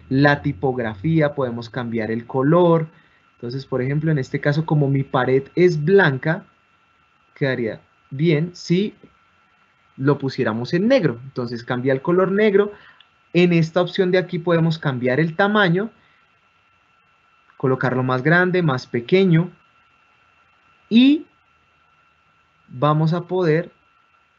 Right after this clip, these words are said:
modificar, modificar también su dirección. Pero lo queremos, pues, recto. Entonces, la misma aplicación, cuando tú lo vas moviendo, te lo va colocando, te lo va a cuadrar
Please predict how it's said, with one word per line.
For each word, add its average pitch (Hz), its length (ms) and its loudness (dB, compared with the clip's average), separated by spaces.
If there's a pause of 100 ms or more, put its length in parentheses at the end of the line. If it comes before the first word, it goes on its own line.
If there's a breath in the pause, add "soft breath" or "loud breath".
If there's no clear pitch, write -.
(600)
modificar, 143 640 0 (160)
modificar 131 600 -4
también 135 320 -4
su 156 140 0
dirección. 117 560 -2 (1300)
Pero 175 200 4
lo 208 140 0
queremos, 117 440 -2
pues, 131 320 -8
recto. 131 500 -2 (100)
Entonces, 131 680 -6
la 151 260 4
misma 170 340 0
aplicación, 170 600 -4
cuando 123 220 -8
tú 131 100 -6
lo 135 120 -2
vas 156 180 2
moviendo, 170 500 -2 (460 soft breath)
te 160 100 6
lo 147 220 4
va 127 180 0
colocando, 147 640 -4 (800)
te 131 100 -4
lo 131 140 -2
va 123 120 0
a - 20 -6
cuadrar 147 600 2